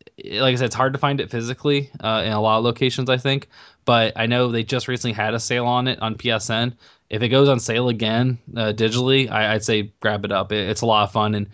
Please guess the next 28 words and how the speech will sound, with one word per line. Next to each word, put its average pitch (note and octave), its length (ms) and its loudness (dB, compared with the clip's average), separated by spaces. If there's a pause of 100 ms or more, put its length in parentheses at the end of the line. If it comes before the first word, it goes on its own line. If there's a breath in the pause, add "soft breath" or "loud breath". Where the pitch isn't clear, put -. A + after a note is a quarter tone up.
(320 loud breath)
you A#2+ 80 0
know, A#2 60 6
like A#2+ 60 4
I A#2+ 40 2
said, C#3+ 160 2
we A#2+ 140 2
partied B2+ 460 0
and, A#2 140 -2
and A2+ 160 -4
played A#2 260 0
for B2+ 80 0
a A#2 40 0
couple B2 220 0
hours, A#2+ 360 2
you B2 60 0
know, A2+ 100 0
three A#2 220 -2
of A#2 80 0
us A#2+ 160 0
online, A#2+ 460 2
didn't A#2 160 0
have A#2 100 0
to - 80 -12
be A2+ 120 -2
in A#2 60 0
the A2 80 -2
same A2 280 -2
room, A2 300 0